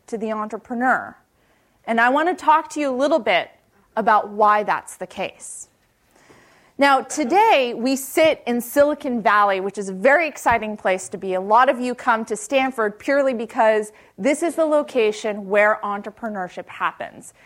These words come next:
It's why I love teaching here. It's why I was a grad student here. I believe that with the internet, we saw transformation in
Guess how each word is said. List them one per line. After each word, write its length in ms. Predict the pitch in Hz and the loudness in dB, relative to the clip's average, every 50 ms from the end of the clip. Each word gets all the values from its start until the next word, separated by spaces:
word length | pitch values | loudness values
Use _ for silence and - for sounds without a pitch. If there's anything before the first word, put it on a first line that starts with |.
| _ _ _ | _ _ _
It's 140 | _ - 240 | _ 0 2
why 160 | 254 262 247 | 4 4 4
I 20 | |
love 320 | 240 240 254 254 247 247 - | 4 4 4 4 4 2 -4
teaching 480 | - - 269 262 269 - 277 240 247 | -8 -6 -6 -6 -6 -8 -8 -8 -6
here. 400 | 247 254 240 247 247 269 294 294 - _ _ | -6 -4 -2 -2 -2 -2 -4 -8 -14 _ _
It's 180 | 208 214 - - | -14 -12 -2 2
why 160 | 226 226 220 | 2 2 4
I 40 | 220 | 2
was 160 | 226 220 208 | 0 -2 -4
a 40 | 220 | -6
grad 340 | 175 202 196 190 190 190 190 | -2 0 0 0 0 -2 -4
student 420 | - - - 185 170 170 147 - | -10 -14 -12 -12 -12 -12 -14 -14
here. 360 | _ - 135 104 73 - - _ _ _ _ _ _ _ _ _ _ _ _ - - - - - _ _ _ _ _ _ - | _ -14 -14 -14 -14 -16 -20 _ _ _ _ _ _ _ _ _ _ _ _ -20 -20 -20 -20 -20 _ _ _ _ _ _ 2
I 180 | 233 302 349 | 4 4 4
believe 640 | 392 311 370 339 294 269 233 220 214 214 226 220 240 233 _ _ _ _ _ _ _ _ - | 4 2 0 0 0 -2 -2 -2 -4 -4 -6 -8 -12 -18 _ _ _ _ _ _ _ _ -4
that 480 | 208 233 233 220 220 208 196 - - _ _ _ _ _ _ _ | 2 2 4 4 4 4 2 0 -6 _ _ _ _ _ _ _
with 340 | 208 208 214 311 359 359 359 | -10 -4 0 0 0 0 0
the 200 | 370 370 330 294 | 0 0 2 0
internet, 540 | 302 294 285 254 220 180 160 151 156 - - _ _ _ | 0 0 -2 -4 -4 -4 -4 -4 -4 -6 -10 _ _ _
we 320 | 196 190 214 254 302 339 | -10 -6 -2 0 0 0
saw 340 | 330 - - 294 277 254 233 | -2 0 2 4 4 4 4
transformation 1300 | 220 - - - 262 262 294 311 302 - - 302 269 240 233 220 214 214 208 - - 190 175 175 180 - - | 2 -2 -6 -8 -6 -6 -4 -6 -8 -8 -8 -6 -4 -4 -2 -4 -4 -6 -8 -10 -10 -8 -8 -10 -12 -10 -8
in 180 | 214 202 - | -8 -8 -8